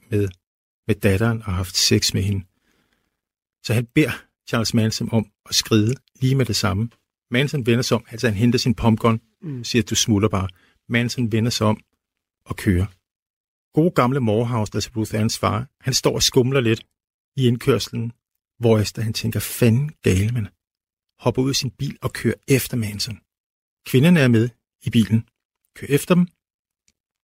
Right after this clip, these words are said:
Speaker 1: Stopper dem. Hopper ud. Tager sin pumpgun. Stikker den op i hovedet på Charlie og siger, "Jeg dræber dig.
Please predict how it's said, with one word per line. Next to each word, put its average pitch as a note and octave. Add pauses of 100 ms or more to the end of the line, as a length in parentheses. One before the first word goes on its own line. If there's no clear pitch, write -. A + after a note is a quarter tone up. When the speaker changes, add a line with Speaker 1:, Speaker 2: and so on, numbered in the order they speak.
(220)
Speaker 1:
Stopper D3+
dem. A#2 (840)
Hopper C3 (120)
ud. F3 (1080)
Tager D#3
sin C3+
pumpgun. A#2+ (640)
Stikker C#3
den B2+
op A#2+
i C3
hovedet B2
på -
Charlie G#2+
og G#2+
siger, A2+ (640)
"Jeg -
dræber G#2
dig. -